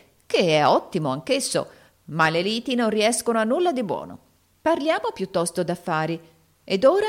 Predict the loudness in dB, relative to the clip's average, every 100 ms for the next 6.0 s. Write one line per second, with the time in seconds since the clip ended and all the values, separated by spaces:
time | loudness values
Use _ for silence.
0 | -4 -6 -4 -2 -2 0 0 -2 -6 -14
1 | -4 -2 0 0 4 4 4 2 0 -2
2 | -2 -2 -2 -4 -6 -8 _ _ _ -2
3 | 0 2 0 0 0 0 0 0 2 2
4 | 0 0 0 2 0 -2 -2 -4 0 0
5 | 2 2 0 0 2 4 4 2 0 -6